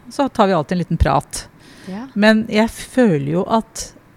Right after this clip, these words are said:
Speaker 1: Viken fylke egentlig er litt, eh, det er u-, litt sånn ullen for meg enda. Jeg, jeg vet ikke helt, eh, hvordan jeg skal kunne få gripe an akkurat det, men, eh,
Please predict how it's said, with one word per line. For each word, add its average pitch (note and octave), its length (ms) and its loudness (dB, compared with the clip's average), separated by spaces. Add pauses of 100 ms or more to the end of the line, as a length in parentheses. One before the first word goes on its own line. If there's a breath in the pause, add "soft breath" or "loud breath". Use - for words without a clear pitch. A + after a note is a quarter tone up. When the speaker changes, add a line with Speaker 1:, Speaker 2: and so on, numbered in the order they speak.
(240)
Speaker 1:
Viken G3 320 -2
fylke G3+ 320 -2
egentlig F#3 360 -2
er E3+ 180 2
litt, F#3 380 -4
eh, F#3 580 -2
det F#3+ 140 -2
er - 40 -8
u-, G3+ 300 2
litt G3 140 -6
sånn F#3+ 340 -4
ullen E3 260 0
for F3 120 -2
meg F3 160 2
enda. A3 120 6 (300 loud breath)
Jeg, G#3 240 2
jeg G#3 80 2
vet F#3 220 0
ikke G#3 140 2
helt, F3 500 0
eh, F3+ 400 0 (1040 loud breath)
hvordan F#3+ 280 2
jeg E3 280 0
skal - 240 -6
kunne E3+ 920 -2 (580)
få F3+ 1160 -2
gripe F#3+ 320 2
an F#3 100 -2
akkurat - 400 -4
det, C#4 140 2 (140)
men, G#3+ 260 2
eh, G3+ 280 2